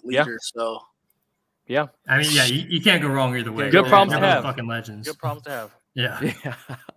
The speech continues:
Speaker 2: So are we going Freeney and Mathis and, and, uh,
Speaker 3: Hundred percent.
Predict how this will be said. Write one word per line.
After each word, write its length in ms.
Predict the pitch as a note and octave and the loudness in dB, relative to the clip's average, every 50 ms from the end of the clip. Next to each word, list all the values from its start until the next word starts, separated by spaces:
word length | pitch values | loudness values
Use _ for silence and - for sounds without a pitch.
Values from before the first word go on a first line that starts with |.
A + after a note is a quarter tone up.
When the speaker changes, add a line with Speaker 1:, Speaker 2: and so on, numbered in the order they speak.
| C#3 - | -16 -16
Speaker 2:
So 200 | - - - C3+ C3 | -12 -6 -4 -2 -2
are 80 | C3+ | -2
we 140 | C3+ C#3+ C#3 | -4 -4 -4
going 400 | C#3 D3 C#3+ C#3+ C#3 C#3 C#3 C3+ | -2 0 0 0 0 0 -2 -6
Freeney 380 | B2+ - D#3 D3+ D3 D3+ D3 C#3+ | -6 -4 -2 0 0 0 0 0
and 100 | C#3 C#3 | -2 0
Mathis 480 | C#3+ C#3+ D3+ D#3 - E3+ D#3+ D3+ - | 0 0 0 0 0 -6 -6 -6 -6
and, 240 | C#3+ C3+ C3 B2+ A#2+ | -8 -6 -8 -8 -10
and, 300 | - A2 B2+ B2+ B2+ B2 | -10 -10 -10 -8 -8 -8
uh, 60 | B2 A#2+ | -8 -6
Speaker 3:
Hundred 200 | A#2+ A#2+ A#2+ A#2 | -6 -6 -6 -6
percent. 340 | G#2 - - G2+ F#2+ F#2+ | -8 -12 -16 -18 -18 -20